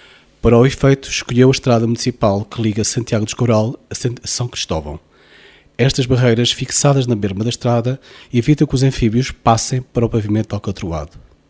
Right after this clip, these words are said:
Ademais, estas barreiras tendem a canalizar os movimentos dos anfíbios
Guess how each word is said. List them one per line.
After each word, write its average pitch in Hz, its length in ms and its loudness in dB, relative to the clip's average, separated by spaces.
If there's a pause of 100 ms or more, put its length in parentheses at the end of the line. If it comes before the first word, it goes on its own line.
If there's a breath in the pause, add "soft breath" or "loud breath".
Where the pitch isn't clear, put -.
(520 soft breath)
Ademais, 101 640 -2
estas 117 260 -4
barreiras 113 380 0
tendem 123 340 2
a 120 40 0
canalizar 117 420 2
os 110 100 -2
movimentos 110 480 -2
dos 98 140 -6
anfíbios 98 540 -4